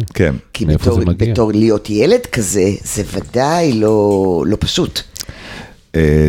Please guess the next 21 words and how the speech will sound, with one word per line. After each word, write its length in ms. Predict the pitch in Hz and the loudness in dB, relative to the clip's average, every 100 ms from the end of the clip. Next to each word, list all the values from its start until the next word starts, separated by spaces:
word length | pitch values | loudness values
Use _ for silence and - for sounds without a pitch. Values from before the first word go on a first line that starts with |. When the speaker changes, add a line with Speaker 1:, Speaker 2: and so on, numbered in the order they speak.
| - | 0
Speaker 1:
ציינתם 380 | - 90 98 | 0 0 0
את 80 | 104 | -2
המעבר 440 | 85 78 71 80 82 | 0 0 2 0 0
שלנו 320 | 87 76 73 | 0 2 2
מצהלה 640 | 71 69 - - 69 71 | 2 2 0 0 2 2
ליפו. 520 | 69 67 65 - 65 62 - - | 2 2 0 0 -2 -2 -6 -20
Speaker 2:
כן. 200 | - 95 95 - - - - - | -12 -8 -8 -8 -12 -16 -14 -4
Speaker 1:
אה, 240 | 76 69 67 | 0 2 2
בגיל, 440 | 69 69 78 78 78 | 0 0 2 2 4
אה, 340 | 73 69 67 67 65 - - - - - _ _ - - - - | 4 4 4 2 0 -4 -20 -20 -20 -20 _ _ -20 -20 -20 -12
כיתה 260 | - - 76 | -6 -2 0
ב' 160 | 71 76 | 2 2
זה 100 | 98 | 2
היה, 220 | 101 117 | 2 2
עברנו, 560 | 104 76 76 78 76 73 | 2 2 2 4 4 4
ההורים 220 | 67 76 | 4 2
שלי 420 | 78 71 69 65 | 0 0 2 2
החליטו 320 | 64 - 73 - | 0 0 -2 -2
שעוברים 460 | 73 65 69 67 | 0 0 2 2
מצהלה 640 | 67 - 69 64 67 78 92 | 2 0 -2 0 0 2 2
ליפו, 560 | 76 69 76 - 127 | 2 2 0 0 -2